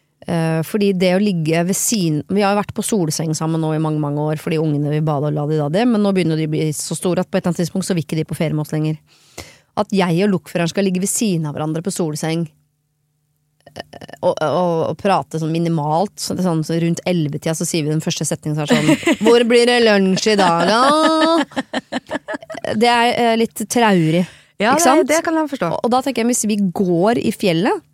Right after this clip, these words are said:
Speaker 1: så er,
Speaker 2: Mm.
Speaker 1: da kommer vi til å, for det første så snakker man jo mer når man går. Jeg har en venninne som jeg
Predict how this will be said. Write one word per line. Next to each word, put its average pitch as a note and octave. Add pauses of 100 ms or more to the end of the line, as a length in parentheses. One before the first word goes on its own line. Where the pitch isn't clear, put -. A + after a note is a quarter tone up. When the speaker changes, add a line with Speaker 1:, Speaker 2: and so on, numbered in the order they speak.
(160)
Speaker 1:
så A3+
er, A3
Speaker 2:
Mm. A#3
Speaker 1:
da B3+
kommer B3
vi A3+
til A#3+
å, A3+
for -
det A3+
første B3
så -
snakker -
man D#3
jo F#3
mer D#3
når D3
man D#3+
går. C#3+
Jeg G#3
har G#3+
en G3
venninne F#3
som G#3
jeg G3+